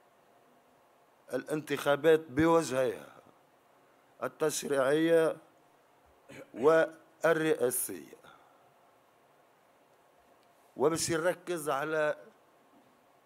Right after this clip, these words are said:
لي مومون دو بيك متاع الانتخابات، يعني انتخابات تسعة وثمانين وانتخابات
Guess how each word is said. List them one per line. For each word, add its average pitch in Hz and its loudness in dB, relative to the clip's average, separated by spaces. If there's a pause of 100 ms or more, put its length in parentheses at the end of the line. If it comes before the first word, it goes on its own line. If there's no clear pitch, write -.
لي 135 -4
مومون 165 -2
دو 151 -2
بيك - -16 (240)
متاع 117 -2
الانتخابات، 123 0 (1500)
يعني 120 -6
انتخابات 147 -4 (1300)
تسعة 160 0
وثمانين 131 -6 (2250)
وانتخابات 151 0